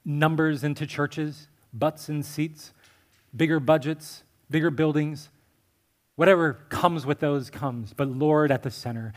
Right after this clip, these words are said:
you do a revival of throughout this city, people coming alive to seeing you, Jesus, and holding you as glorious and finding joy and life in you. You do this work. We are dependent upon you. You are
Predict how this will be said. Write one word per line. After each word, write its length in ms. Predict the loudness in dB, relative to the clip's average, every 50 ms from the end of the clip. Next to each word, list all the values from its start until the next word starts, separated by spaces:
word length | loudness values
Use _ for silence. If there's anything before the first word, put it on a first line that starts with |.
| -16 -12 -6
you 180 | -2 0 0
do 80 | 2 2
a 60 | 0 0
revival 600 | -2 -2 -2 -2 -2 -2 -4 -6 -8 -8 -10 -12 -14 -14 -10 -8
of 140 | -8 -8
throughout 420 | -6 -2 0 0 2 2 0 -2 -2
this 160 | -4 -4 -4
city, 380 | -6 -12 -10 -8 -6 -6 -6 -8
people 280 | -8 -8 -6 -6 -6
coming 240 | -6 -6 -6 -6 -4
alive 540 | -4 -4 -2 0 0 0 0 0 -2 -6 -8 -12 -18 -16 -10
to 100 | -10 -10
seeing 260 | -8 -6 -6 -6 -4
you, 240 | -4 -2 0 0 0
Jesus, 460 | 0 -4 -6 -6 -6 -6 -8 -10 -10 -16 -16 -8 -4
and 140 | -4 -4
holding 500 | -4 -4 -2 0 2 2 2 2 0 0
you 200 | 0 0 0 -2
as 120 | -2 -4 -4
glorious 420 | -6 -6 -4 -2 -2 -2 -2 -4
and 120 | -6 -8 -6
finding 260 | -4 -4 -4 -6 -6
joy 320 | -8 -8 -8 -6 -4 -4
and 160 | -4 -6 -6 -10 -14 -16 -8 -4
life 320 | -2 0 0 0 -2 -6
in 120 | -10 -10 -8
you. 220 | -8 -8 -8 -8 -10 -14 _ _ _ _ _ _ _ _ _ _ _ _ _ _ _ _ _ _ _ _ _ _ _ _ _ _ _ _ _ _ _ _ _ _ _ _ _ _
You 220 | -8 -6 -4 -4
do 160 | -4 -6 -8 -8
this 200 | -10 -12 -12 -10
work. 220 | -12 -12 -10 -6
We 80 | -6 -4
are 80 | -4
dependent 380 | -4 -6 -8 -8 -8 -6 -6 -8
upon 320 | -8 -8 -8 -8 -8 -8
you. 160 | -8 -8 -8
You 320 | -10 -10 -8 -8 -8 -8 -8
are 240 | -10 -12 -12 -12 -12